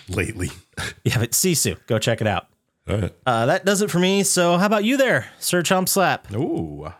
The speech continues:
Speaker 2: What are you
Speaker 3: So
Speaker 2: playing, watching, doing? What's going on with you?
Speaker 3: Well, I've been really getting into this game.
Speaker 1: Ghost of Tsushima?
Speaker 3: No.
Speaker 1: Oh!
Speaker 3: I can't get into it. I told you guys that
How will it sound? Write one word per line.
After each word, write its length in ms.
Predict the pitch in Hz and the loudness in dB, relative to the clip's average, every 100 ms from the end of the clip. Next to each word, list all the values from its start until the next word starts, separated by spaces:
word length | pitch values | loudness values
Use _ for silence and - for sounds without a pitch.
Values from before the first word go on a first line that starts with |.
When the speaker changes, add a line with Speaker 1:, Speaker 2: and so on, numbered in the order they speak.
| _ - | _ -6
Speaker 2:
What 140 | 135 143 | -2 0
are 40 | |
you 80 | 135 | 0
Speaker 3:
So 60 | |
Speaker 2:
playing, 440 | - 170 170 170 156 | 0 0 2 2 0
watching, 380 | 156 160 - 156 | 0 0 -2 0
doing? 200 | 165 165 | 2 0
What's 140 | 151 | -2
going 360 | - 254 320 226 | -4 -2 0 0
on 220 | 208 220 | 0 2
with 200 | 135 - | 0 0
you? 280 | 107 104 90 | 0 0 0
Speaker 3:
Well, 320 | 185 247 269 - - _ _ _ _ _ _ - | 0 0 0 -4 -14 _ _ _ _ _ _ -2
I've 80 | 156 | 0
been 100 | 185 | 2
really 200 | 220 196 | 0 0
getting 260 | 190 180 | 0 2
into 160 | 160 147 | 0 0
this 180 | 131 - | -2 0
game. 360 | 123 131 143 139 _ _ _ _ _ _ - | 0 0 -2 -6 _ _ _ _ _ _ -2
Speaker 1:
Ghost 180 | 110 101 | 0 2
of 60 | 98 | 2
Tsushima? 420 | 107 - 127 254 - | 0 0 0 -2 -2
Speaker 3:
No. 260 | 87 113 80 - | 0 0 -6 -4
Speaker 1:
Oh! 800 | 110 202 - 208 156 147 107 - - - | 0 2 2 2 2 2 0 -6 -14 -10
Speaker 3:
I 60 | - | -4
can't 200 | 107 90 | -2 0
get 140 | 95 | 0
into 260 | 107 - 73 | -2 -4 -6
it. 100 | - | -4
I 60 | |
told 240 | 82 104 87 | -2 -2 -2
you 60 | |
guys 220 | 80 78 82 | -2 -4 -6
that 160 | - | -8